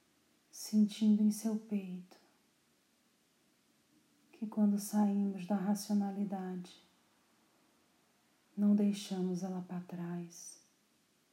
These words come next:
somente ampliamos as formas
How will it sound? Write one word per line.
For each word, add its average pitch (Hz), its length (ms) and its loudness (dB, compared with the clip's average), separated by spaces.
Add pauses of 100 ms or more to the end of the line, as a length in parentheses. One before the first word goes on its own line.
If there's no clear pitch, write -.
(1400)
somente 196 640 -2
ampliamos 190 680 -6
as 185 240 -10
formas 185 680 -8